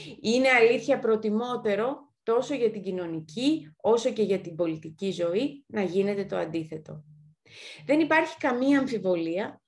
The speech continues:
ότι τα κοινά γεύματα λειτουργήσαν τόσο στον ελληνικό, όσο και στον παγκόσμιο πολιτισμό, ως περιβάλλον ανάπτυξης της κοινότητας και όλων των ευρύτερων κοινωνικών και πολιτικών σχημάτων.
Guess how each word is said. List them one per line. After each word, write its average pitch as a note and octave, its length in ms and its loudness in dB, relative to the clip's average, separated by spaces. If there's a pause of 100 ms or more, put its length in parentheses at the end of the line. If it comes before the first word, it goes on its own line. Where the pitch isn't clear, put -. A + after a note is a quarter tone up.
(140)
ότι G#3 220 0
τα A3 100 4
κοινά A3 320 0
γεύματα B3 580 0
λειτουργήσαν A3+ 840 -2
τόσο A3 240 0
στον A3 220 -4
ελληνικό, G3 960 0
όσο A#3+ 260 0
και B3 100 -2
στον G#3 200 -2
παγκόσμιο G#3+ 720 2
πολιτισμό, E3+ 760 -4 (260)
ως - 200 -4
περιβάλλον C4 600 4
ανάπτυξης A#3 680 -4
της - 180 -12
κοινότητας G#3 800 -2 (320)
και B3+ 140 6
όλων D4 320 8
των C4 160 0
ευρύτερων A#3+ 600 0
κοινωνικών G#3 640 -2
και B3+ 100 -6
πολιτικών G3+ 560 -4
σχημάτων. D#3+ 800 -8